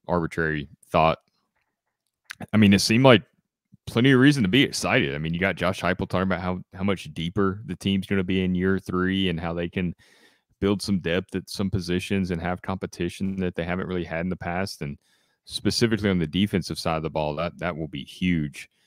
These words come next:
And then you had newcomers out there, Cam Seldon, interesting note that, that he seems to be working at running back, and, and Heupel talked about him getting a shot at that position, uh, to begin with, even though he was listed as a wide receiver.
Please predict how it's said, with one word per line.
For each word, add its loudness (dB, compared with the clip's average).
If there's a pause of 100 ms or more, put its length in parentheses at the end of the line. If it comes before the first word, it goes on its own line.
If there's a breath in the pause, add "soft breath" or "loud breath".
(240)
And -6
then 4
you 4
had 0
newcomers 4
out 2
there, 4
Cam 0
Seldon, 2
interesting -2
note 0
that, -4
that -6
he -4
seems -4
to -14
be 2
working -2
at -2
running 0
back, -4
and, -10
and -16
Heupel -8
talked -6
about -4
him -4
getting -8
a -8
shot -4
at -6 (500)
that 0
position, 0 (920 soft breath)
uh, -2
to -8
begin 10
with, 8
even 4
though 10
he 6
was 0
listed 2
as -2
a -4
wide -2
receiver. 0